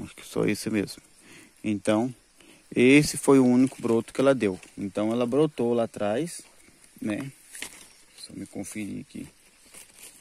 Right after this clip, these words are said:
Uma frente. Então, eu tô com uma frente lá atrás. Então, ela brotou, ó.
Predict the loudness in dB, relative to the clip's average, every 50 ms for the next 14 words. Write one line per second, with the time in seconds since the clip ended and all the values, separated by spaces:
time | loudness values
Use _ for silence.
0 | -20 -20 -20 _ _ _ _ _ _ _ _ _ _ _ _ _ _ _ _ _
1 | _ _ _ _ _ -20 _ _ _ _ _ -20 -20 -20 -20 -20 -20 _ _ _
2 | _ _ _ _ _ _ _ _ _ _ _ _ _ _ _ _ _ _ _ _
3 | _ _ -12 -6 -4 -2 -2 -4 -4 -6 -6 -6 -6 -8 -12 -18 -20 -20 -20 -20
4 | -20 _ _ _ _ _ _ _ _ -20 -20 -20 -20 -20 -20 -20 -20 _ _ -14
5 | -10 -8 -8 -8 -6 -6 -8 -6 -6 -6 -4 -2 -2 -2 -4 -6 -6 -8 -6 -6
6 | -4 -4 -4 -4 -4 -8 -8 -8 -10 -16 -20 -20 _ _ _ _ _ -20 -20 -20
7 | -20 _ -8 -4 -2 -2 -2 0 0 0 0 0 0 -2 -2 0 -2 -2